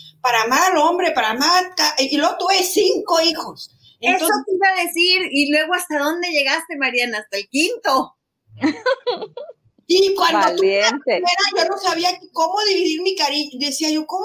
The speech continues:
Speaker 1: le voy a dar?". Porque yo me sumí, me abandoné, me olvidé de mí misma para amar a mi primer hijo. Entonces, este,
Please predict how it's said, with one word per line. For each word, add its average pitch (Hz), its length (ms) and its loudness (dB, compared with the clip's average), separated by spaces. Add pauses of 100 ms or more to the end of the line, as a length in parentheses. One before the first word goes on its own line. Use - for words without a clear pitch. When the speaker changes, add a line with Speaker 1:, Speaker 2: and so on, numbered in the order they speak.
(140)
Speaker 1:
le 381 60 0
voy 370 120 -2
a 381 60 4
dar?". 370 160 2
Porque 262 240 -6
yo 294 80 0
me 370 120 -2
sumí, 302 440 0
me 320 100 -2
abandoné, 262 460 0
me 320 80 0
olvidé 285 320 -2
de 311 100 -4
mí 302 140 -2
misma 269 400 -2
para 247 160 -2
amar 233 260 -4
a 320 40 -4
mi 285 120 -4
primer 240 360 -2
hijo. 262 280 -2 (180)
Entonces, 269 480 -2 (420)
este, 226 920 2